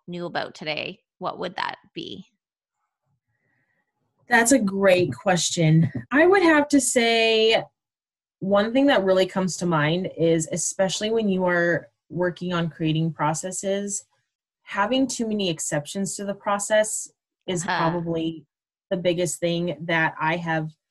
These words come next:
Speaker 2: personally experienced working on a team that has probably been the biggest detriment because it has caused so many issues further on down the line.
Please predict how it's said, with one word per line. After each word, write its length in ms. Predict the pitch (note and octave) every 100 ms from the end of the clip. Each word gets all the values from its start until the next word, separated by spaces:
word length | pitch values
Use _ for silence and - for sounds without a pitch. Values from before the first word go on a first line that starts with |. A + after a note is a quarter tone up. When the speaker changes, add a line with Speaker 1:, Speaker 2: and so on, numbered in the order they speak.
| _ -
Speaker 2:
personally 380 | A3+ A#3 A3 F#3+
experienced 760 | - - F#3+ G3 G#3+ G#3 -
working 400 | F#3 F#3 F#3+ F#3+
on 200 | D#3 E3
a 80 | E3
team 480 | - F3+ E3+ F#3 G#3+ - _ _ _ -
that 220 | F3+ -
has 220 | E3+ E3+
probably 460 | - F3 E3+ E3 E3+
been 380 | D#3+ D#3+ E3 D#3 E3 D#3+
the 80 | E3
biggest 380 | D#3 D#3+ D#3+ -
detriment 540 | C#3+ - F3+ G3+ G#3 _ -
because 520 | D#3+ - D#3+ D#3+ D3+
it 80 | E3
has 120 | D#3+ D#3+
caused 300 | D#3+ D#3 -
so 120 | E3
many 240 | D#3+ -
issues 360 | D3+ - E3 D#3
further 320 | E3+ E3 D#3
on 200 | D#3 D#3+
down 180 | E3 E3
the 80 | D3+
line. 500 | D3+ D#3 F#3 B3